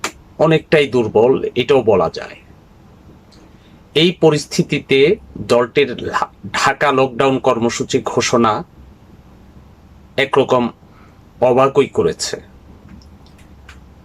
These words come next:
কতটা যৌক্তিক হয়েছে এই কর্মসূচি দেয়া, সেটা নিয়েও বিভিন্ন মহলে, দলে, দলের বাইরে সহ বিভিন্ন মহলে গভীর পর্যালোচনা হয়েছে।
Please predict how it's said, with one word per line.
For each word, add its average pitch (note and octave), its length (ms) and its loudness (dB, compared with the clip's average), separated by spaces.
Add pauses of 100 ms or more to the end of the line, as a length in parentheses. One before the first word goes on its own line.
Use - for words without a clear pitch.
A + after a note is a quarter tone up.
(300)
কতটা D3 440 2
যৌক্তিক C#3 640 0 (680)
হয়েছে C3+ 760 2
এই C3+ 160 -2
কর্মসূচি B2 640 -2
দেয়া, A#2+ 340 0 (180)
সেটা D#3 460 2
নিয়েও D3+ 420 0
বিভিন্ন E3 600 2
মহলে, B2+ 600 2 (760)
দলে, A#2+ 440 2
দলের A#2 340 2
বাইরে A#2+ 460 0
সহ - 360 -4
বিভিন্ন E3+ 540 4
মহলে A#2+ 460 2
গভীর C#3 340 4
পর্যালোচনা G2+ 840 -2
হয়েছে। - 460 -8